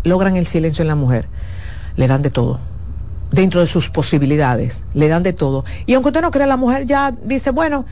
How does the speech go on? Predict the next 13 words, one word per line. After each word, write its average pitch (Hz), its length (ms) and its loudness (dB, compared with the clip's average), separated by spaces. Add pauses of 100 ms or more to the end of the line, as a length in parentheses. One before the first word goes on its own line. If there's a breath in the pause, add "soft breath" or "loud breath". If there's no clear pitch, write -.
(160 loud breath)
como 247 220 2
yo 262 160 2
no 359 120 2
le 370 80 2
he - 20 0
descubierto 311 480 0
nada", 226 240 0
es 254 80 4
decir, 254 200 0
"Yo 294 180 4
lo 359 100 2
sé, 240 220 -2
pero 214 320 -4